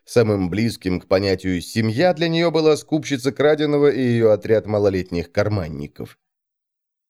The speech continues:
«Кто же захочет, чтобы члены семей, которых можно в чём-то упрекнуть, находился рядом с троном? Если они вам не нравятся, в других кандидатах недостатка нет».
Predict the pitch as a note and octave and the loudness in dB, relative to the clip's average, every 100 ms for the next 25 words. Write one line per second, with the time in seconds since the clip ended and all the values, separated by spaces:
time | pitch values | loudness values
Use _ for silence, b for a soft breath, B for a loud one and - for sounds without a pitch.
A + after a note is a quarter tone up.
0 | _ _ _ _ - C4 A#3 G#3 G#3 A3+ | _ _ _ _ 4 6 6 4 4 4
1 | A3 A3+ - G3+ F3+ F3 E3 F3+ F3+ E3 | 4 2 2 4 4 0 2 2 2 0
2 | F3 G3+ G3 F#3 G#3 D3+ D#3+ E3 E3 D3 | 2 2 2 2 2 2 2 4 2 2
3 | F3+ E3+ E3+ D#3+ D#3+ D3+ F3 A3+ G3+ G#3 | 0 2 0 2 -2 0 2 2 2 0
4 | F#3+ F3+ F3+ F3 E3+ E3 D3+ D3 C3+ - | 2 2 2 0 2 2 4 2 0 0
5 | B2 A#2 A2+ A#2 - _ _ _ _ _ | 2 4 0 -4 -10 _ _ _ _ _
6 | _ G#3+ B3 B3 A#3 G#3 G#3 G3 G3 F#3 | _ 4 4 6 6 6 4 4 4 4
7 | F#3 E3+ D#3 D#3+ G3+ B3+ B3 A#3+ G3 A3 | 4 6 4 4 2 2 4 2 2 -2
8 | - A3 G3 G3 G3 F#3+ F3 F3+ E3 D#3+ | 2 2 2 2 2 2 0 0 2 2
9 | - D3+ D3+ D3 C3 B2 A#2+ - | 4 0 2 0 2 2 0 -6